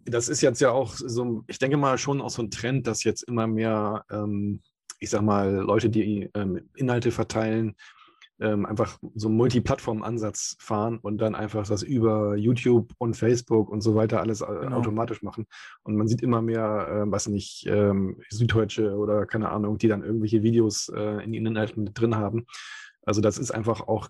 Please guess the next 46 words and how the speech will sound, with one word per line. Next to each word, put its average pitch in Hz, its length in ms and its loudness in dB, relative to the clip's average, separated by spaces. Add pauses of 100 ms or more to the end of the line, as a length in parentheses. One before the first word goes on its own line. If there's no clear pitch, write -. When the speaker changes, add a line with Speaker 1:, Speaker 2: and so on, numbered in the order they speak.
(100)
Speaker 1:
denke 117 240 0
ich 131 100 2
mal, 120 480 2 (120)
eine 117 180 2
geänderte, 110 800 -2 (140)
äh, 110 160 -4
Mediennutzung. 117 800 4 (220)
Speaker 2:
Mhm. 131 120 4
Speaker 1:
Ähm, 98 420 0 (120)
und, 95 420 -6
ähm, 98 380 -6
also 98 160 -2
jetzt - 420 -4 (540)
nicht 113 300 0
unbedingt 117 440 4
mehr 117 200 4
Nutzerzahlen, 120 840 0 (540)
sondern 95 180 -2
einfach 95 240 -8
wie, 117 220 0
wie 110 80 2
die, 110 120 0
wie 113 120 2
die 113 60 4
Leute 107 260 2
Facebook 113 340 -4
nutzen. 104 340 -6 (140)
Ja. 107 140 -12 (160)
Speaker 2:
Mhm, 143 260 4
wobei, 143 240 2
äh, 104 280 -4
über 143 220 -2
Zahlen 170 300 0
sprechen 151 280 -6
sie 139 60 -6
dann 127 140 0
auch - 140 -2
gleich 120 160 -2
noch 113 120 0
ein 113 60 0
bisschen, 143 420 0
also, 123 160 2
äh, 113 40 2
Speaker 1:
Okay. 131 200 4
Speaker 2:
wie 123 80 2
viele, 123 360 4